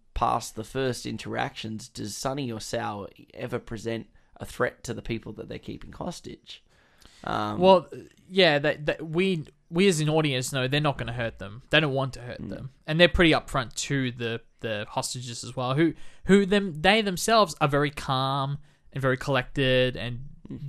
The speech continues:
Speaker 2: they, nothing they do brings the cops forward. We don't really know what
Speaker 1: No,
Speaker 2: brought the cops forward,
Speaker 1: and
Speaker 2: other than maybe the fire.
Speaker 1: And they do serve as, as sort of a catalyst for society too, because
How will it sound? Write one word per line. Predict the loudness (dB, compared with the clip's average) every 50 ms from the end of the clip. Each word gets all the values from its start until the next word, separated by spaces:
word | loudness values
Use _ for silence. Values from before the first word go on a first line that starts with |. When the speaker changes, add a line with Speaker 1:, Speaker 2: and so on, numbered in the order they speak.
| -10 2
Speaker 2:
they, | 6 8 8 8 6 4
nothing | 4 4 4 4 2 -2 -2 0
they | 2 4 4 4
do | 4 4 2 2 2 0 0 -2 -4 -8 _ _ _ -12 _
brings | 0 0 0 0 -2 -4
the | -6
cops | -2 0 0 0 0 -4
forward. | -4 -4 -4 -2 -2 -4 -4 -6 -10 _ _ _ _ _ -20 -20 -10 0
We | 4 6 6
don't | 6 6 4
really | 2 2 0 0
know | 0 2 2 4
what | 4 6 6
Speaker 1:
No, | 8 8
Speaker 2:
brought | 8 8 6
the | 4 2
cops | 0 0 0 2 2
forward, | 2 6 6
Speaker 1:
and |
Speaker 2:
other | 6 6 6
than | 4 2 2
maybe | 4 4 4 4 4 2 0
the | 0 -2
fire. | -4 0 0 0 2 0 0 -2 -4
Speaker 1:
And | -4 -4 0 0
they | 0 0
do | 0 -2 -2 -2
serve | -2 2 4 6 8 8 6 6
as, | 4 0 0 -2
as | -4 -6 -6 -6 -4
sort | -2 -2 -2
of | -2
a | -4
catalyst | -4 -2 2 2 2 4 4 4 2 2 0 -2 -6
for | -6 -4 -4
society | -4 -4 -6 0 2 4 6 8 6 6 6 4 -2
too, | -2 0 2 2 2
because | 2 0 -4 -4 -6